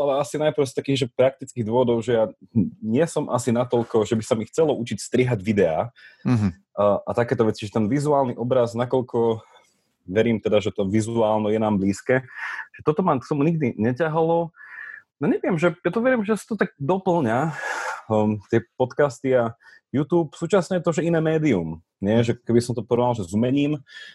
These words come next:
Speaker 1: tak to je proste, že, že hudba a nejaké, ja neviem, že maľba.
Speaker 2: Hej, no,
Speaker 1: Že
Speaker 2: lebo
Speaker 1: je to,
Speaker 2: vieš, prečo
Speaker 1: no.
Speaker 2: to, prečo to hovorím, je, vieš,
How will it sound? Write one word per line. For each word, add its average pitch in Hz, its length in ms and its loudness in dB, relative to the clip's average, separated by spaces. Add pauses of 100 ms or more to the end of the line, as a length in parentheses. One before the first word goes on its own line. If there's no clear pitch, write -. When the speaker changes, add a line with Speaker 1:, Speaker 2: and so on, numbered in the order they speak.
(120)
Speaker 1:
tak - 220 -2
to 123 80 6
je 120 60 6
proste, 117 260 -4
že, 113 140 2 (160)
že 104 260 0
hudba 120 720 0 (100)
a - 140 -18
nejaké, 104 400 0
ja - 20 0
neviem, 92 220 0
že 85 140 -6
maľba. 92 500 0 (340)
Speaker 2:
Hej, 156 140 0
no, 147 160 0
Speaker 1:
Že 175 100 0
Speaker 2:
lebo 156 200 0
Speaker 1:
je 113 80 2
to, 170 80 -2
Speaker 2:
vieš, 110 120 2 (140)
prečo 156 240 0
Speaker 1:
no. 107 80 2
Speaker 2:
to, 107 140 0
prečo 156 240 -8
to 165 80 0
hovorím, 151 340 0
je, 147 100 0
vieš, 127 240 0